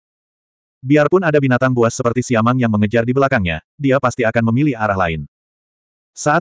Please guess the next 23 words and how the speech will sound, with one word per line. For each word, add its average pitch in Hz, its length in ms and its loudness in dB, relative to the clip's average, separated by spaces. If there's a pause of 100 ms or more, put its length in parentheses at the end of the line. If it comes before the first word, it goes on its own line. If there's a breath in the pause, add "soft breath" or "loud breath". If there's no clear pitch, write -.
ini, 131 240 0 (240)
tidak 151 240 4
ada 147 80 2
tanda-tanda 120 400 2
siamang 127 480 0
di 101 80 -2
sekitarnya. 90 560 -4 (240)
Kemungkinan 160 480 2
besar 147 240 0
kedua 127 240 2
kera 123 160 0
siamang 117 320 0
itu 139 240 -2
sudah 123 240 0
pergi. 92 320 -4 (560)
"Linlong, 135 480 2 (160)
terima 165 320 0
kasih." 101 320 -4 (240)
Qin 165 160 2
Xiaoyu 156 400 4
berdiri 131 400 2
dan 131 240 0
berkata. 98 480 -2